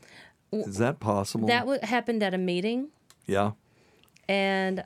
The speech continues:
Speaker 1: um,
Speaker 2: So you're
Speaker 1: I
Speaker 2: out
Speaker 1: think
Speaker 2: on
Speaker 1: it was a joint effort between some, me and some of my old counterparts.
Speaker 2: Okay.
Speaker 1: But I did say, I don't,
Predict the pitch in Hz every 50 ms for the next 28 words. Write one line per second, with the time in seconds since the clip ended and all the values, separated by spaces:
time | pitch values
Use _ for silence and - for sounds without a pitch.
0 | - 180 185 185 185 185 185 185 180 185 - - _ _ _ _ _ _ - -
1 | 104 107 107 110 113 120 120 127 123 123 123 113 - 247 202 175 - 214 214 214
2 | 220 226 - - 185 196 - - 240 240 247 226 - _ _ _ _ _ _ _
3 | _ _ _ _ _ _ 180 185 196 - - 220 202 196 190 190 185 - - -
4 | 202 180 175 170 - - - 190 190 185 180 175 180 180 - - 190 175 170 165
5 | 160 165 165 160 160 160 156 - - 165 170 160 - - - 160 156 151 147 -
6 | - 147 - - - _ - - - 87 82 76 - 82 78 78 78 - _ _
7 | _ _ _ _ _ _ _ _ _ _ _ _ _ _ _ _ _ _ _ _
8 | _ _ _ _ _ _ _ _ _ 202 190 180 - - - 165 180 170 185 190
9 | 180 - - - 196 175 165 160 160 156 156 165 160 - - - _ _ _ _
10 | - _ _ _ _ _ _ - _ _ - 180 190 202 196 -